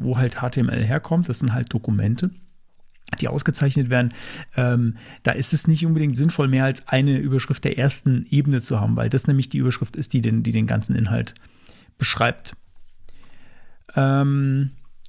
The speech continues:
genau, ähm, man kann, ähm,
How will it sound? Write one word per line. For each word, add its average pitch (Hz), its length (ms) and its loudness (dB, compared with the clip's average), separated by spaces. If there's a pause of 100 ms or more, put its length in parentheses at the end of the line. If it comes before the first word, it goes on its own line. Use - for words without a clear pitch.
genau, 143 480 0
ähm, 135 220 4
man 131 260 0
kann, 220 560 2 (220)
ähm, 147 680 2